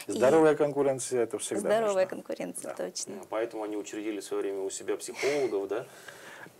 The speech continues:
Speaker 2: Первый шаг сделали они.
Speaker 3: Да, я это помню, смешно так было.
Speaker 1: Вы
Speaker 3: Политики,
Speaker 1: подхватили, да?
Speaker 3: психологи и так далее.
Speaker 2: А ведь
Speaker 3: Мы
Speaker 2: эту тему не
Speaker 3: недавно
Speaker 2: будем
Speaker 3: да.
Speaker 2: затрагивать.
Speaker 3: А, давно было, да. И, то есть, робототехнике теперь можно научиться в наш Тверской госуниверситете?
Speaker 1: Да, совершенно верно.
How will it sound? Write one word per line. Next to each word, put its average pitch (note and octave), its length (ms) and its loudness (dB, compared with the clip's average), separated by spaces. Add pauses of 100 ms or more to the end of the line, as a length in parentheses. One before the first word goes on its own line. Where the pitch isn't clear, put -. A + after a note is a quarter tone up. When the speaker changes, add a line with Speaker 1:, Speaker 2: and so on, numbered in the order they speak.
(200)
Speaker 2:
Первый D#3 280 6
шаг C#3 240 4
сделали B2 420 4
они. G2+ 600 -4
Speaker 3:
Да, A2 260 -2
я A2+ 160 0
это A#2+ 100 -6
помню, A2+ 340 0
смешно A#2 400 -8
так - 180 -8
было. - 100 -4
Speaker 1:
Вы A3 40 0
Speaker 3:
Политики, - 320 2
Speaker 1:
подхватили, A3 320 -2
да? A3 60 -2
Speaker 3:
психологи B2 320 2
и G#2+ 40 0
так A2 200 -2
далее. A2 200 2
Speaker 2:
А A2 40 6
ведь G#2 180 2
Speaker 3:
Мы G2+ 60 4
Speaker 2:
эту A#2 140 4
тему B2+ 200 6
не - 20 -
Speaker 3:
недавно A#2 180 0
Speaker 2:
будем B2 120 6
Speaker 3:
да. A2 80 6
Speaker 2:
затрагивать. E2+ 580 0
Speaker 3:
А, A2+ 560 4
давно A#2+ 300 2
было, G2+ 240 2
да. G2+ 260 -2 (500)
И, C3 220 -2
то C3+ 140 0
есть, C#3+ 140 2
робототехнике C#3+ 680 2
теперь - 200 -4
можно C#3+ 260 -2
научиться C3+ 360 -4
в - 40 -16
наш B2+ 140 -8
Тверской A#2 320 -6
госуниверситете? A2+ 760 -8
Speaker 1:
Да, A3+ 80 0
совершенно B3+ 460 -4
верно. F#3+ 380 -8